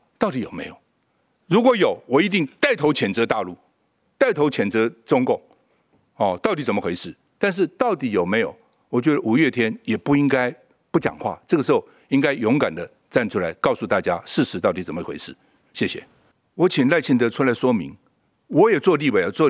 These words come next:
我选了三届啊，我从来没有做利益的关说。你当立委去关说药品，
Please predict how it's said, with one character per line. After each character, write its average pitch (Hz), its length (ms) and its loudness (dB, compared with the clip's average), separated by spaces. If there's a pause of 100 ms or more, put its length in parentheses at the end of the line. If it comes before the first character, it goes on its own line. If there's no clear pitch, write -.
(140)
我 147 200 -2
选 - 200 -2
了 - 80 0
三 151 260 0
届 127 200 -2
啊， 76 100 -12 (360)
我 127 120 0
从 147 320 2
来 165 160 4
没 147 140 4
有 113 120 4
做 120 320 2
利 127 160 2
益 113 60 2
的 92 140 0
关 92 200 -2
说。 87 280 -10 (420)
你 156 180 2
当 226 380 2 (160)
立 220 160 4
委 120 300 4
去 160 100 -2
关 185 240 0
说 180 180 2
药 160 160 4
品， 127 200 -12